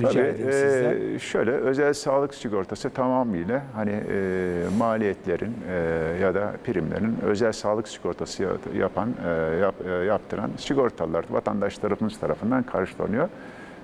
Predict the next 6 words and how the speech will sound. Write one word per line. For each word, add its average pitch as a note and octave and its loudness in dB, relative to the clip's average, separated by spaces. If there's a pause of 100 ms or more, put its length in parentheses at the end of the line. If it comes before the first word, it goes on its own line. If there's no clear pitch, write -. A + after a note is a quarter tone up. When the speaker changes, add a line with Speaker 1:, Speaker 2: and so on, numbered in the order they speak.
(120)
Speaker 2:
Öbür C#3+ 4
tarafta C#3 0
ise, A#2+ -2
tamamlayıcı B2+ 2
sağlıkta B2+ 0
ise C#3+ -2